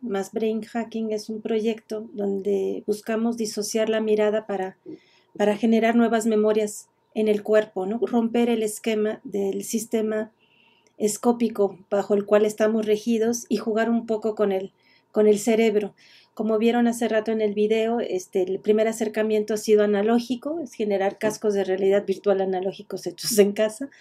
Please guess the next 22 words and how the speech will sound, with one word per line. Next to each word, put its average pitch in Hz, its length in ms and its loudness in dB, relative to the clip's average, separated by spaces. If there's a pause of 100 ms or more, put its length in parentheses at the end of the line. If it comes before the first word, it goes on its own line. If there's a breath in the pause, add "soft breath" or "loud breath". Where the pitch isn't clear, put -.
(480 loud breath)
donde 220 240 2
finalmente 240 640 2
el 220 80 2
hecho 226 240 0
de, 226 140 4
de, 214 300 0
de, 214 160 0
de 208 160 2
no 240 260 4
ver 240 200 0
como 220 220 -2
estamos 220 400 -4
acostumbrados 208 720 -2
a 196 100 -2
ver 214 200 0
nos 226 240 0
condiciona 208 600 -2
tanto 190 380 -4 (200 soft breath)
la 196 120 -2
forma 233 340 4
de 226 80 2
relacionarlos, 208 920 -2